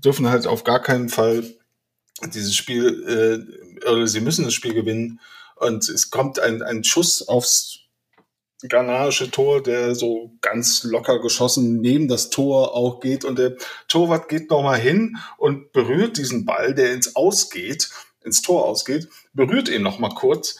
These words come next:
so dass es Ecke gibt für Mosambik, äh, die dann zum, äh, Ausgleich für Mosambik führt und,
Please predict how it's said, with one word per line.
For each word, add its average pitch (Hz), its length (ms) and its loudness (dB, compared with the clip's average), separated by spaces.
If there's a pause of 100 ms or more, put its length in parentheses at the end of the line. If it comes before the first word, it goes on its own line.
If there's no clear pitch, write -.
so 143 140 -2
dass 131 140 0
es - 360 -2 (180)
Ecke 147 300 0
gibt - 280 -4
für 127 80 2
Mosambik, 120 580 -2
äh, 123 360 0 (120)
die 120 240 -10
dann 117 480 0
zum, 117 320 -8
äh, 113 300 2 (540)
Ausgleich 135 480 2
für 131 120 0
Mosambik 120 560 -2
führt - 440 -2
und, 113 340 -6